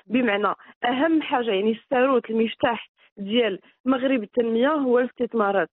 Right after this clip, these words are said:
هو رؤوس الأموال لتمويل هذه المشاريع. بمعنى هذا ميثاق الاستثمار وهذه الحملة اللي دارت دابا وكل المجهودات المغربية في مجال الاستثمار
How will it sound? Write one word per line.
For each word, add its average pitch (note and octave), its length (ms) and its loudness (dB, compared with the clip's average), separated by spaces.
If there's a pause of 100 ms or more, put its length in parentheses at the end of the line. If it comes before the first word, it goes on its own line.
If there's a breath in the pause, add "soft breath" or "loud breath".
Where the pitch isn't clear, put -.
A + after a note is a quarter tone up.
(300)
هو A3 180 4
رؤوس B3 380 0
الأموال A3 480 0 (360)
لتمويل C4+ 1000 2
هذه A#3+ 300 0
المشاريع. A3 580 0 (320)
بمعنى G#3 500 0 (560)
هذا B3+ 200 0
ميثاق B3+ 360 -2
الاستثمار A#3 600 -4 (240 soft breath)
وهذه A#3+ 440 0
الحملة B3 400 0
اللي A#3 160 0
دارت G3+ 380 -2
دابا F#3+ 280 0 (220 loud breath)
وكل D4+ 260 0
المجهودات B3 520 2
المغربية G#3+ 520 0
في F#3+ 140 -4
مجال G#3 200 0
الاستثمار B3 520 -2